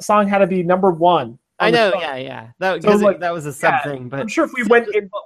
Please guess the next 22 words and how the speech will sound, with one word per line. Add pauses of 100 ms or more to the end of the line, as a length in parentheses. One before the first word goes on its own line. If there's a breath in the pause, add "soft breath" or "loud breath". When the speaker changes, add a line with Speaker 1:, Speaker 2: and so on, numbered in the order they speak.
Speaker 2:
would
a
song
be
with,
like,
the
high
reading
level? (540)
Was
Speaker 1:
That's
a
Speaker 2:
my,
Speaker 1:
great,
Speaker 2:
uh, (840)
Speaker 1:
great
Speaker 2:
thing.
Speaker 1:
question. (100)
Don't
know. (160)
Um,